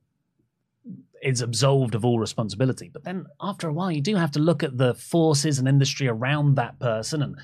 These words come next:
you know, the fans as well. The, the, everyone popped when he came out. I went, "Huh, yeah," I had a mild pop when he came out. Like, how much is everything enabling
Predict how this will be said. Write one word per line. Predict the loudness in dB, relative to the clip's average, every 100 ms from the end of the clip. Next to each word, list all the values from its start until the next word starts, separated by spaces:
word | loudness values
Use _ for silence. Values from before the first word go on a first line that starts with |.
| -6
you | 2
know, | 4
the | 2
fans | 2 4 6 6
as | 6 6
well. | 6 4 2 -6 -20 -18 0
The, | 0
the, | 2 -2 -4 -2
everyone | 2 4 6 4 4
popped | 2 2 0
when | 0
he | 2
came | 2 2
out. | 0 -2 2
I | 2
went, | 4 2 -4
"Huh, | -4 -4 -4 _ _ -4
yeah," | -4 -4
I | -4
had | 0
a | 2
mild | 4 4 6 6 4 2
pop | 0 2
when | 0
he | 2
came | 2 2
out. | 0 -2 -8 -20 -20 -8 0
Like, | 0
how | 2 0
much | 2 0 0 -4 -6 -2
is | 0 2 2
everything | 4 2 2 0 0 2
enabling | 4 4 2 0 0 -4 -8 -12